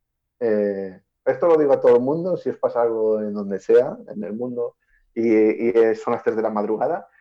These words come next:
y no tenéis internet, al lado de los, de los Starbucks tienes wifi, pilla la wifi. Te aparcas el coche al lado del Starbucks y es la wifi.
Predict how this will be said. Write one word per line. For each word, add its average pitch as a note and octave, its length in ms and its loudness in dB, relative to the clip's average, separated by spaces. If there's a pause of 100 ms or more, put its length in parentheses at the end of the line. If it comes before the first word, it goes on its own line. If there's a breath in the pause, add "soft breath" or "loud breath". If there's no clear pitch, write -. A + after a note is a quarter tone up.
(800 soft breath)
y B2+ 100 0
no A#2 160 -2
tenéis G#2+ 260 -2
internet, G#2 480 -4 (560)
al B2 140 2
lado D3+ 140 4
de E3+ 80 4
los, C#3+ 360 0
de B2+ 80 2
los A#2+ 120 2
Starbucks D#3+ 500 -4 (140)
tienes C3+ 200 -4
wifi, G#2+ 300 -8
pilla D3+ 200 0
la B2+ 80 2
wifi. A2 340 -8 (100)
Te - 60 -10
aparcas C#3+ 320 -2
el C3+ 80 -4
coche A#2+ 260 0
al A2 80 0
lado A#2 160 4
del A2+ 240 -2
Starbucks - 380 -6
y A2+ 80 -8
es G2 80 -10
la D2 80 -12
wifi. D2 300 -18